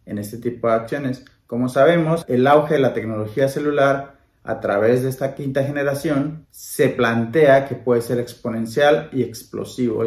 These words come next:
Es decir, que esta tecnología va a permear no nada más en la utilización de aplicaciones de voz y datos, sino también machine to machine o máquina a máquina.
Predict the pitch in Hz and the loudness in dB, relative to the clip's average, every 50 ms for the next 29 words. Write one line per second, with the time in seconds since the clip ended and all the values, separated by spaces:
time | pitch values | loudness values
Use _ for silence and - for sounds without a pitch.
0 | 123 - 147 151 156 160 156 156 - 165 160 160 - - 151 143 - - 165 - | -2 0 0 0 0 0 0 2 2 2 2 2 0 0 0 0 0 -2 -4 -4
1 | - 151 139 135 127 123 117 - - 143 143 139 139 135 135 135 - - 139 123 | -4 -4 -2 0 0 0 0 -2 -4 -2 0 2 4 4 4 4 4 2 2 2
2 | 127 123 127 127 131 131 131 131 - - - _ - 123 123 127 143 143 147 143 | 4 4 4 4 4 2 2 0 -6 -14 -18 _ -4 0 2 2 2 2 2 2
3 | 143 147 - 143 139 - 147 135 123 113 - 120 110 110 107 113 113 - - 143 | 0 0 -2 -2 -4 -4 -2 -2 -2 -2 -2 -4 -8 -8 -8 -8 -10 -6 -2 0
4 | 135 131 139 135 - - _ _ _ _ _ - - - 117 123 117 113 110 110 | 0 0 0 -2 -6 -12 _ _ _ _ _ -20 -10 -4 0 2 4 4 2 2
5 | - 123 120 - 117 117 - 139 135 135 131 127 123 131 120 123 127 135 135 135 | 0 -2 -2 -2 -2 -2 -2 -2 0 0 0 0 0 0 0 2 2 4 4 4
6 | 135 131 127 - - 107 107 123 131 135 131 131 - 147 151 147 - - - _ | 4 2 0 -4 -6 -4 0 4 4 4 4 2 2 0 0 0 -2 -6 -14 _
7 | _ - - - 131 123 120 113 - 120 113 113 117 127 131 131 131 127 - - | _ -16 -6 -2 0 0 0 0 -2 -4 -2 0 2 2 2 2 2 -2 -4 -8
8 | - _ _ _ _ - 127 117 113 - - 147 147 143 143 151 151 147 143 135 | -14 _ _ _ _ -6 -6 -6 -6 -6 -6 -6 -6 -4 -4 -2 -2 -2 -2 -4
9 | - - 165 160 165 165 175 180 - - 131 123 117 113 123 131 131 - 156 151 | -6 -4 -4 -2 -2 -2 -2 -4 -4 -2 0 0 2 2 0 0 -2 -4 -4 -4
10 | 143 139 139 143 143 160 156 160 - 170 165 160 165 175 175 - - - | -2 0 0 0 0 -2 -2 -2 -4 -2 0 0 0 -2 -2 -4 -10 -20